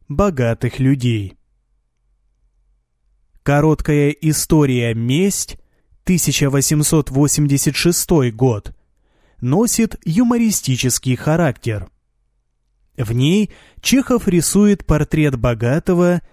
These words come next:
и в то же время заурядного человека, которому изменяет жена. Обиженный муж решает отомстить. Рассказ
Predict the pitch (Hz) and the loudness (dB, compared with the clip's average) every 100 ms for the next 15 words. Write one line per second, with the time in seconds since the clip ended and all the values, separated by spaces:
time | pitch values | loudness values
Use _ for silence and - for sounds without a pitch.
0 | _ _ _ - 135 - 254 233 226 151 | _ _ _ -2 -2 2 2 2 0 2
1 | 185 202 202 196 190 - 139 202 214 208 | 2 2 2 0 -2 -2 0 2 2 2
2 | 160 123 120 120 - 127 117 113 139 196 | 0 0 0 0 -2 -2 -2 0 0 2
3 | 202 196 - _ _ _ - - 135 208 | 0 0 -2 _ _ _ -6 -4 0 0
4 | 254 226 233 233 208 190 214 214 123 117 | 0 2 2 2 0 2 2 2 2 0
5 | 117 110 123 151 123 104 87 _ _ _ | -2 0 0 0 0 -4 -10 _ _ _
6 | _ _ _ _ _ _ _ - 147 147 | _ _ _ _ _ _ _ -6 -4 0
7 | 165 147 131 123 117 113 165 226 - - | 2 2 0 -2 -2 0 0 0 -4 -12
8 | _ _ - 254 220 139 123 117 - - | _ _ -2 0 0 0 0 0 -4 -6
9 | 139 147 151 - - 120 98 - _ _ | -4 -2 -2 -4 -4 -6 -6 -14 _ _
10 | _ _ _ _ _ _ _ _ _ _ | _ _ _ _ _ _ _ _ _ _
11 | _ _ _ _ _ _ _ - 127 135 | _ _ _ _ _ _ _ -6 -2 0
12 | - - 156 156 - | 0 0 0 0 -2